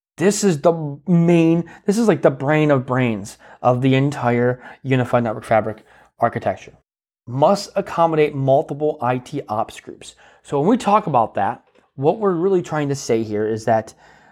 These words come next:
there's an option of having a nested manager of managers where you can apply one policy at one level,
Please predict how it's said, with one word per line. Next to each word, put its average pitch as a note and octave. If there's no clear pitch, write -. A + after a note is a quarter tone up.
there's D3
an F#3+
option C#3
of B2
having B2
a C3
nested C3
manager B2+
of B2
managers A2
where C3+
you C#3
can D3+
apply C#3
one C#3+
policy C3+
at C3+
one C#3+
level, A2